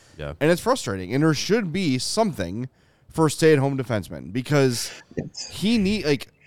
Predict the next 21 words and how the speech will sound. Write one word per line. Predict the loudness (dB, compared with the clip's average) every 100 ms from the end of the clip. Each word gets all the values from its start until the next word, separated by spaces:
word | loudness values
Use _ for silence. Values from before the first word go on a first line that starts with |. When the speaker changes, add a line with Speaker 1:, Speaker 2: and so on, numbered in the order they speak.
| _ -10
Speaker 2:
you're | -4 0
telling | 2 2 2
me | 0
that | 0 -2 -10 _ _ _ _ _ _ _ _ _ -2
next | 2 2 2 -2
year | -2 0
you | 0 0
wouldn't | 0 0
want | 0 0
him | -2 -2 -2
on | -2 0 0 -4 -4
the | -2
national | -2 -4 -8
team | -6 -4 -4 -6 -14 _ _ _ _ -6
to | -2
be | 0 2 2 -2
a | -2 -4
stay-at-home, | -2 -2 0 0 -2 -2 -2
stalwart, | -6 -2 2 2 0 -4 -8 -10
physical, | -4 -2 -2 0 0 -2
big, | -2 2 2 2 -4